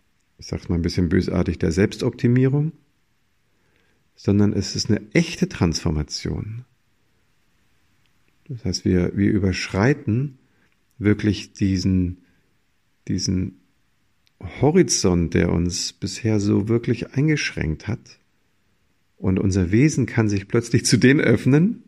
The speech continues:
was wir wirklich sind. Nämlich diese große Seele, die ihre Größe eigentlich nur vergessen hat, weil sie nicht wiedergespiegelt wurde.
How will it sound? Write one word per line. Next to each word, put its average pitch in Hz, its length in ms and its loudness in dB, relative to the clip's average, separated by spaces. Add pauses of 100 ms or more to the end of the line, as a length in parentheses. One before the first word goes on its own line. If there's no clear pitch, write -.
(180)
was - 240 0
wir 98 320 4 (1300)
wirklich 104 400 4
sind. 254 400 4 (920)
Nämlich 120 420 4
diese 117 280 2
große 165 440 4
Seele, 120 640 4 (760)
die 120 520 4 (280)
ihre 120 260 4
Größe 139 480 2
eigentlich 135 280 2
nur 165 160 4
vergessen 160 500 4
hat, 123 380 0 (100)
weil 113 540 0 (680)
sie 120 280 4
nicht 131 220 4
wiedergespiegelt 170 720 4
wurde. 90 440 2